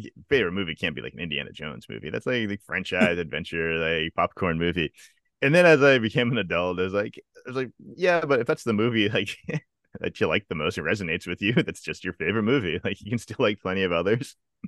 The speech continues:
Speaker 1: Um, and I don't know, something about the character, I, um, it's definitely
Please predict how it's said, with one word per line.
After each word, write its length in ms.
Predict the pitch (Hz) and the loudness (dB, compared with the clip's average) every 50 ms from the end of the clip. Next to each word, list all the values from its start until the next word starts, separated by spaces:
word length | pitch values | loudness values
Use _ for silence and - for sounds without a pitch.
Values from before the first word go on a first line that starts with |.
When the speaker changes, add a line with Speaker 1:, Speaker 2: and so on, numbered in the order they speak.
| _ _ _ _ _ _ _ _ - - - - | _ _ _ _ _ _ _ _ -20 -8 0 2
Speaker 1:
Um, 440 | 98 92 85 73 67 60 80 87 - _ _ _ _ _ _ _ _ _ _ _ _ _ _ _ _ _ - | 4 4 4 2 0 -2 -4 -8 -12 _ _ _ _ _ _ _ _ _ _ _ _ _ _ _ _ _ 2
and 80 | 123 113 | 4 6
I 80 | 120 | 6
don't 100 | 131 139 | 6 6
know, 160 | 135 113 90 87 | 6 6 4 4
something 280 | - 135 135 131 131 | 4 2 4 4 4
about 200 | 127 120 123 110 | 4 4 4 4
the 80 | 104 107 | 4 0
character, 600 | - - 117 113 117 113 113 - 117 110 107 107 95 | -4 -2 -2 0 0 0 0 0 0 0 0 0 -2
I, 40 | |
um, 240 | 90 - 101 101 98 _ - | -2 -2 -4 -6 -6 _ -8
it's 260 | 113 98 85 - - _ - | -8 -8 -8 -8 -12 _ 0
definitely 800 | 120 123 113 - 95 92 90 90 87 85 85 85 82 82 85 - | 2 4 4 2 0 -6 -4 -4 -4 -4 -4 -4 -6 -6 -8 -14